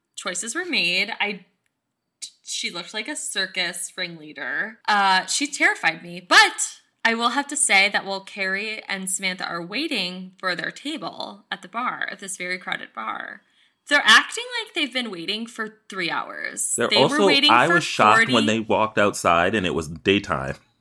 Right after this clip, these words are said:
Speaker 1: They were waiting for forty-five minutes.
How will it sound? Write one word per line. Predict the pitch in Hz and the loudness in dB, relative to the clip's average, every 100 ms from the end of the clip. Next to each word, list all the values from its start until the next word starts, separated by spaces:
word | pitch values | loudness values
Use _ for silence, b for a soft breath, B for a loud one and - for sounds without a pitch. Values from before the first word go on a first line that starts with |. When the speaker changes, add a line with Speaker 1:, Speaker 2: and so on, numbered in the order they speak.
| _ | _
Speaker 1:
They | 208 240 | -6 -4
were | 254 302 302 | -2 -4 -4
waiting | 269 262 277 | -4 -4 -6
for | 277 294 | -6 -10
forty-five | 269 - - 202 185 196 185 185 180 | -10 -16 -16 -10 -8 -8 -10 -12 -12
minutes. | - - - _ - - - | -16 -16 -18 _ -2 0 0